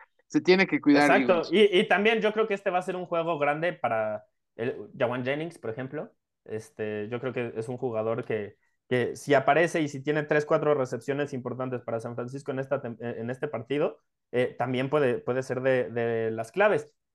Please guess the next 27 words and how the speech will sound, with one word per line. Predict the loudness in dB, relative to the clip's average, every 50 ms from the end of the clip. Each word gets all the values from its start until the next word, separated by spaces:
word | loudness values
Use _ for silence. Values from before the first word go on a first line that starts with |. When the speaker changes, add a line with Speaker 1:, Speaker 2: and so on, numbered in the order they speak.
| _ _ _ _ _ _ _ _
Speaker 2:
Y | -6 -4 -2 -2 -2 -2 0
otro, | 0 0 2 2 2 4 4 2 2
otro | 0 -2 -2 0 -2 -2 -2
jugador | -2 -2 -2 -2 0 -2 -2 -4
que | -6 -4
para | -4 -2 -2 -2
mí | -4 -6
puede | -6 -4 -2 -2 -2 -2
ser | -4 -6 -6
importante | -6 -6 -8 -8 -8 -8 -6 -6
es | -6 -6
Elijah | -4 -4 -4 -2 -2 -4
Mitchell, | -4 -4 -6 -6 -8 -8
porque | -6 -6 -6 -4 -4 -6 -6 -8 _ _ _ _ _ _ _
tanto | 0 0 2 4 4
él | 4 4
como | 4 2 2 2
McCaffrey | 0 0 0 0 0 0 0
están | -2 -2 -2 -2 -2 -6
limitados, | -6 -4 -4 -2 -2 2 4 4 4 4 2 -2 -2 -2
pero | -2 -2 -2
a |
mí | -2 -2
me | -4 -2 0
queda | 2 2 2 2
claro | 2 2 2 2 2
que | 0 -2 -6 -6